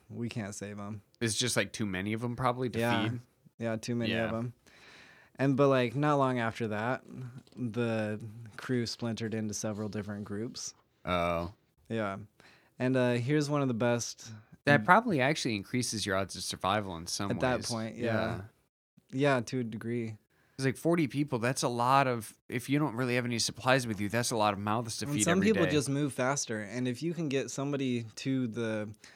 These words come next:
Speaker 1: to the final destination faster than everyone else, then they'll know what's going on and be able to come rescue the latter.
Speaker 2: Yeah.
Speaker 1: Yeah,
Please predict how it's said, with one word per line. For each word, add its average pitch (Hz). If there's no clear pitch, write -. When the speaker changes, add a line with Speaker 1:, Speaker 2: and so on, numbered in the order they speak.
Speaker 1:
to 135
the 113
final 120
destination 110
faster 113
than 113
everyone 113
else, 117
then 117
they'll 127
know 120
what's 117
going 110
on 120
and 107
be 110
able 107
to 107
come 110
rescue 104
the 104
latter. 104
Speaker 2:
Yeah. 160
Speaker 1:
Yeah, 127